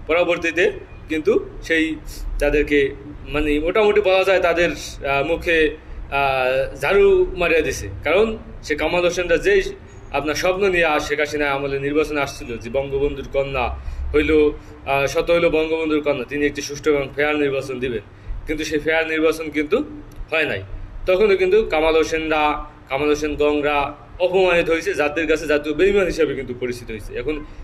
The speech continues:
এই ইতিহাসে হিস্টোরি এই ডেভিড বার্কম্যান কি জানেন,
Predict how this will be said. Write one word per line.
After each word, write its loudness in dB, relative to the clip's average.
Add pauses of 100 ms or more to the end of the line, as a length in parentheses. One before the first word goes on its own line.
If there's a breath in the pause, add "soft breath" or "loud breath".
(120 loud breath)
এই 6
ইতিহাসে 2
হিস্টোরি 2 (320 loud breath)
এই 0
ডেভিড 2
বার্কম্যান -2
কি 0
জানেন, 0